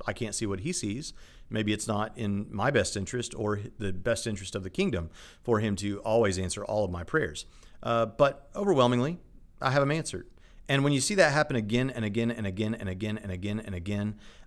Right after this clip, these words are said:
uh, you, you, you just, you, you just hear people say, "Well, prayer doesn't work." And you just <laughs> think, Man, if you only knew. I mean, you're speaking from a position of absolute ignorance on this, and I don't say that to be rude. I just say it to be clinical about it. I've experienced it. Uh,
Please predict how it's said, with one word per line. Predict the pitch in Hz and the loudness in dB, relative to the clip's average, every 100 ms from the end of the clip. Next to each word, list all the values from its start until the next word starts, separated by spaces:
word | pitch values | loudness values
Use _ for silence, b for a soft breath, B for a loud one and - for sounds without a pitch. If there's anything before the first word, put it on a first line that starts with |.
| - | 0
uh, | 107 104 101 101 101 104 | 4 6 6 6 2 -2
you, | 120 117 | -4 -8
you, | 123 110 117 | -4 -2 -2
you | - | -2
just, | 107 120 - - - | 0 0 0 -8 -20
you, | - 117 | -12 -10
you | - 107 | -6 -2
just | 123 - | -2 2
hear | 123 | 2
people | 117 117 110 | 2 0 -2
say, | - | 0
"Well, | 107 113 | 2 2
prayer | - 165 | 4 4
doesn't | 139 110 110 | 4 2 2
work." | 120 113 107 | 2 2 0
And | |
you | 101 | -2
just | 98 - | -2 -4
<laughs> | |
think, | - 120 - | -4 -6 -4
Man, | 127 101 - B B B B B | -4 -4 -10 B B B B B
if | 123 | -2
you | 117 | 4
only | 123 127 120 | 4 6 4
knew. | 127 107 87 | 4 2 0
I | 113 | -2
mean, | 104 | 0
you're | 104 | 0
speaking | - 123 120 | 0 0 0
from | 113 113 | 0 -2
a | 104 | -2
position | 101 104 - 101 | -2 -2 -2 -4
of | |
absolute | 101 101 - 107 107 | -2 -4 -2 -4 -4
ignorance | 143 147 95 95 | -2 -2 -2 -2
on | 92 | -4
this, | 101 117 | -4 -4
and | 104 | -2
I | |
don't | 104 135 | -2 -2
say | 131 | 0
that | 113 101 | 0 0
to | |
be | 104 | -2
rude. | 101 180 170 131 B B B | 0 2 2 0 B B B
I | 156 | 0
just | 185 - | 2 4
say | 147 143 | 4 4
it | 143 | 2
to | |
be | 135 | -4
clinical | 156 143 233 104 | -2 0 0 0
about | 90 87 80 | -2 -2 -6
it. | 80 - | -10 -8
I've | - 104 101 - - | -6 -4 -8 -16 -14
experienced | 107 - 120 202 - - | -10 -4 -2 0 -2 -8
it. | - - - | -14 -10 -4
Uh, | 107 104 | -2 -2